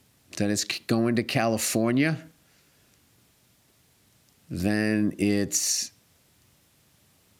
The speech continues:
uh, Stairway to Heaven. Then is it Misty Mountain Hop? Then Four Sticks.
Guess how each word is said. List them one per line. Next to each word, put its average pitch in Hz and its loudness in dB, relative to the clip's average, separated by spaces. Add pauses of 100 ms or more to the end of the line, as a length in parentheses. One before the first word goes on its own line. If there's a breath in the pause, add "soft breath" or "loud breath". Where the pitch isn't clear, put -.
(1300)
uh, 85 0
Stairway 123 2
to 127 2
Heaven. 104 -2 (3500 soft breath)
Then 120 2
is 120 2
it 120 0
Misty 117 0
Mountain 117 0
Hop? 127 -4 (3000)
Then 98 2
Four 117 2
Sticks. - 0